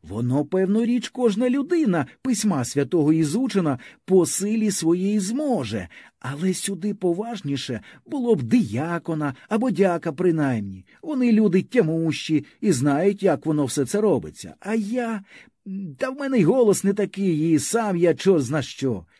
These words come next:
ніякого й виду з мене немає. То вже як собі знаєш, а я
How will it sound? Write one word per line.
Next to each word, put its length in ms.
ніякого 520
й 80
виду 380
з 80
мене 240
немає. 520
То 200
вже 360
як 340
собі 360
знаєш, 720
а 180
я 460